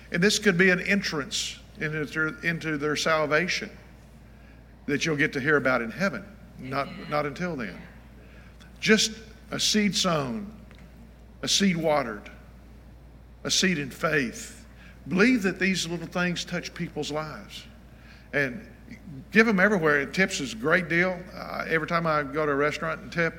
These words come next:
Speaker 1: I always leave one of these. Um, the, the, uh, people that seat you, hey, they get 'em too.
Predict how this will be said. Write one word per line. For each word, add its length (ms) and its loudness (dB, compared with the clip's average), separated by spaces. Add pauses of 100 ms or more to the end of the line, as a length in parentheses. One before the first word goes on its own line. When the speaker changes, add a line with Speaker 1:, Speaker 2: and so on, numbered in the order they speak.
(580)
Speaker 1:
I 60 -2
always 460 0
leave 180 0
one 140 -4
of 80 -4
these. 440 -2 (1040)
Um, 300 -6 (840)
the, 300 2 (180)
the, 260 0
uh, 220 -4
people 300 -4
that 180 -8
seat 340 -4
you, 240 -4 (1400)
hey, 220 0 (220)
they 100 -2
get 160 2
'em 100 -4
too. 300 -2